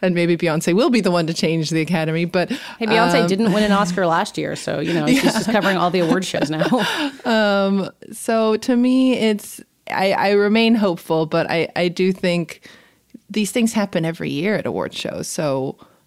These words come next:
Speaker 1: it's just, change is slow, unfortunately, and, and it does feel like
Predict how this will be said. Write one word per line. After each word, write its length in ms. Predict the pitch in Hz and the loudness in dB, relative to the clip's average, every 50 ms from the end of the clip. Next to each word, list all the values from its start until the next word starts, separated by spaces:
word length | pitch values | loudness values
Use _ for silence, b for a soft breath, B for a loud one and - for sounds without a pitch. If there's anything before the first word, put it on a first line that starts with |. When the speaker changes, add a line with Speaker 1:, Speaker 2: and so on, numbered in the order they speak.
| B B B B B _ _ _ - | B B B B B _ _ _ -8
Speaker 1:
it's 260 | 160 156 160 - - | -6 -6 -6 -6 -4
just, 280 | - 185 175 - - _ - _ _ _ _ | -4 -4 -4 -4 -6 _ -20 _ _ _ _
change 360 | - - - 190 185 180 165 160 | -12 -6 -4 -2 -2 0 -2 -2
is 120 | 151 - | -4 -6
slow, 400 | - - 143 135 76 82 - - | -6 -6 -6 -4 -4 -4 -6 -6
unfortunately, 720 | - - - - - - - - - 110 98 95 107 - | -10 -10 -10 -12 -12 -10 -8 -8 -8 -6 -8 -8 -8 -8
and, 220 | 73 92 87 78 - | -8 -8 -8 -10 -10
and 220 | - 147 151 143 123 | -8 -8 -6 -6 -6
it 100 | 147 - | -6 -6
does 240 | 151 - - - | -6 -6 -6 -8
feel 200 | - - - - | -8 -8 -6 -6
like 380 | 143 147 - 147 - - - | -4 -4 -6 -8 -10 -12 -20